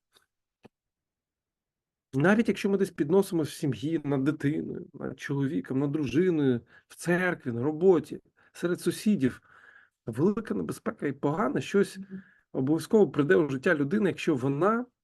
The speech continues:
Speaker 1: вона, вона є гордою. Це попередження для гордого серця. І навпаки, смирення,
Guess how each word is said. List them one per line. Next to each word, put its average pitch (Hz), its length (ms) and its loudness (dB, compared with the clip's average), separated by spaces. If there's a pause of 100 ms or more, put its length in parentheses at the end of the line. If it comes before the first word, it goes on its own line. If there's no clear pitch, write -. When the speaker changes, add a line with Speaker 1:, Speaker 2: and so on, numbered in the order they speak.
(500)
Speaker 1:
вона, 165 460 -8
вона 143 180 -4
є 143 160 0
гордою. 117 580 4 (720)
Це 196 120 0
попередження 180 840 0 (540)
для 139 360 2 (160)
гордого 147 460 4
серця. - 500 -6 (880)
І 226 80 2
навпаки, 302 600 2 (280)
смирення, 220 720 4